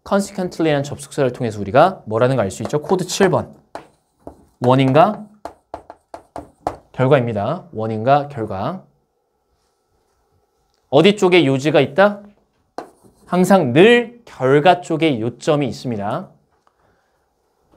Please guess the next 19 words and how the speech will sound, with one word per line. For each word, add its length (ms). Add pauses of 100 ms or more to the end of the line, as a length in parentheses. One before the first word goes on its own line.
(540)
제목일 440
때는 160
이렇게 180
하면 180
안 80
돼요. 580
제목일 420
때는 180
둘 240
다 120
보셔야 300
됩니다. 240
제-, 260
그래서 360
주제와 400
제목이 600
오답률이 420
높은 300
거예요. 460